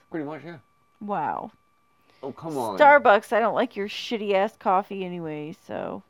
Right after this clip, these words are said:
Speaker 1: Yeah, you do.
Speaker 2: No, I don't. The only time I ever go to Starbucks is when I get anything for free, and I get chai lattes.
Speaker 1: Ooh.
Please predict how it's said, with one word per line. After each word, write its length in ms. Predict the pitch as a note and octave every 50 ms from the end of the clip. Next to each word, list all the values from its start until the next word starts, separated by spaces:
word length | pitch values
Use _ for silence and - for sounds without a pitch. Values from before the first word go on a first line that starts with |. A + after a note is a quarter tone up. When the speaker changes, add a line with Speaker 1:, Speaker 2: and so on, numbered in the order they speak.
| _ -
Speaker 1:
Yeah, 60 | -
you 160 | - D#2 C#3 -
do. 300 | - - B2+ D3 D3+ D#3 _ _ - -
Speaker 2:
No, 260 | G#3+ B3+ C4 A#3+ G#3+ _ _ _ - -
I 80 | G3+
don't. 380 | G#3 G#3+ A3 A3+ A3 F3 - - - _ _ _ _ _ _ _ _ _ _ _ _ _ _ _ _ _ _ _ _ _ _ _ _ _ _ _ _ _ _ _ _ _ _ _ _ _ -
The 140 | G3+ G3+
only 300 | - D#3 A#3+ C4+ C#4 D4
time 260 | C4+ - D#4 D#4 D4 C#4+
I 60 | A#3+
ever 280 | - - A3+ G#3+ A#3+ A#3
go 180 | - A3+ A3+
to 60 | G#3+ A#3
Starbucks 600 | - - - G3+ F#3 G3 G3+ G3+ A3 G#3+ - -
is 160 | F#3 G3+ G#3+
when 160 | F#3 F#3 F3
I 80 | F3 F#3
get 220 | F#3 G3 F3 -
anything 480 | - - F#3+ F#3+ G3+ - - G3 F#3+ F#3
for 180 | - F#3 F#3
free, 440 | - - - - F#3 F#3 E3+ C3 G2+
and 120 | E3 G3+
I 60 | F#3+ F3+
get 260 | E3+ F3 - - _
chai 440 | - - - - G3+ F3+ F3+ F3+ F#3
lattes. 760 | F3+ F3 F3 E3+ E3 F3 - - F3+ E3+ - D#3 D#3 G3 - - _ _ _ G3+ C#4+
Speaker 1:
Ooh. 320 | F4 F4+ E4 C#4+ C4+ C4+